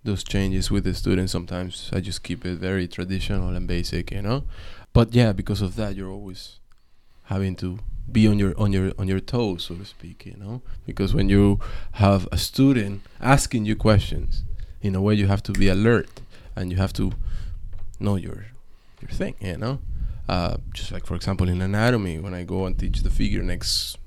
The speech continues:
two weeks, um, here in, at the Lime Academy, I, I will be having to know my muscles and all of that again, you know, my anatomy. Um,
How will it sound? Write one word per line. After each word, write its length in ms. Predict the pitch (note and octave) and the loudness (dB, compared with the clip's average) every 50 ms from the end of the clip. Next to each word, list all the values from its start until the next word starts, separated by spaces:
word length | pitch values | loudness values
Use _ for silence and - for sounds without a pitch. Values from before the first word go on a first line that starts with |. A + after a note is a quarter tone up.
| - - - - - - - | -14 -16 -16 -18 -18 -8 -4
two 120 | - G2 | -2 0
weeks, 420 | F#2+ F#2+ G2+ A2+ A2 - - - - - - - - - - - - - - | 2 2 2 0 0 -2 -6 -12 -12 -16 -20 -20 -20 -20 -20 -18 -10 -4 -2
um, 640 | F#2+ F#2 F2+ F#2 F#2+ F2+ - - - - - - - - - - - | 0 0 0 0 0 0 0 0 0 0 -2 -2 -2 -2 -2 -2 -2
here 280 | - - G2 G2 F#2+ F#2 | -2 2 4 4 4 4
in, 140 | F#2 F#2 - | 2 0 -2
at 160 | - G2+ G2+ | -2 -2 -2
the 100 | F2+ F2+ | -2 -2
Lime 220 | F#2+ F#2+ F#2+ F2+ | -2 -2 -2 -4
Academy, 540 | F#2 G2 - G#2 B2 C3+ C3+ A2+ G2+ G2 G2 | -4 -4 0 0 2 2 0 0 -2 -2 -2
I, 140 | F#2+ F#2 - - | -2 -2 -2 -2
I 120 | - F#2+ | -2 -2
will 180 | F#2+ F#2+ F#2 F#2 | 0 0 -2 -2
be 340 | F2 F2 F2+ F2+ F2+ F#2+ - - - - - - - - | -4 -6 -6 -6 -6 -8 -10 -10 -8 -8 -8 -6 -6 -2
having 380 | - G2+ A#2 A#2+ A2+ A2+ A2 G#2 | 2 4 6 6 8 6 4 4
to 320 | - - A2 G#2+ G#2+ A2 - - - - - - - | 4 4 4 4 4 2 0 0 0 0 0 0 4
know 500 | - A#2 A#2 C3 D#3 D#3+ C3+ A2 F#2+ F2+ A2 A2+ - - - | 8 10 10 10 10 10 8 4 4 2 -4 -10 -14 -14 -8
my 180 | - A2 F2+ F#2 | -6 -4 -2 -2
muscles 560 | F#2 F#2+ F#2 F#2 F2+ - - F#2 E2+ E2+ F2 | -2 -2 -2 -2 -4 -4 -4 -4 -4 -4 -4
and 180 | E2+ F2 F2 D#2+ | -4 -4 -2 -2
all 180 | E2+ F2+ E2+ | -2 -2 -2
of 100 | - - F2 | -2 -2 0
that 220 | E2 D#2+ D2+ D#2 | 0 0 0 0
again, 360 | D#2+ - - - - - - - | -2 -2 -4 -6 -6 -6 -6 -4
you 100 | F2 E2+ | -4 -4
know, 220 | E2 F#2+ G2 F#2+ - | -2 -4 -4 -4 -6
my 80 | F2 F2 | -6 -6
anatomy. 500 | E2+ F2+ G2 G2 F#2+ F2+ D#2 D#2+ E2+ E2+ - - - - - - - - - - - - - - - - | -4 -2 -2 0 0 -2 -2 -4 -6 -8 -8 -8 -8 -8 -8 -8 -10 -10 -12 -14 -14 -8 -6 -4 -2 0
Um, 600 | G#2+ G#2 G#2 G#2 G#2 G2+ G2 G2 F#2+ - - | 2 4 6 6 6 6 6 4 4 2 0